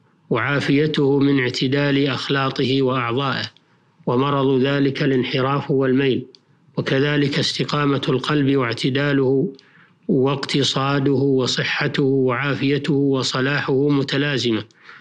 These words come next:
قد ذكر الله مرض القلوب وشفاءها في مواضع من كتابه، وجاء ذلك في سنة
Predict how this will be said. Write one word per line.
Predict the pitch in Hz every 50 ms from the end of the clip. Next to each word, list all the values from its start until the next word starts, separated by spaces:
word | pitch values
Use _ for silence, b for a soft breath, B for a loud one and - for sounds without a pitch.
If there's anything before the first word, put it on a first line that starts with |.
| B B B B B _
قد | - 117
ذكر | 113 117 147 147 - - 147 139
الله | 135 135 135 139 143 143 143 143
مرض | 139 139 147 143 139 139
القلوب | 139 131 127 131 - 135 131 139 143 147 139 143
وشفاءها | 139 135 127 123 - - - 135 - 139 139 139 147 170 151 131 113 135 135 135
في | 127 - 139 143
مواضع | 139 135 131 135 143 143 143 131 139 127 127 135
من | 143 143 139
كتابه، | 139 - 147 131 - 147 147 135 110 107 107 - - B B B B B B B B B B B B _ _ _ - - - - - _ _ _ - -
وجاء | - 143 127 110 139 143 147 156 151 143
ذلك | 135 143 147 147 143 - - - 151 135
في | - 139 139 123
سنة | - - 160 160 160 151 139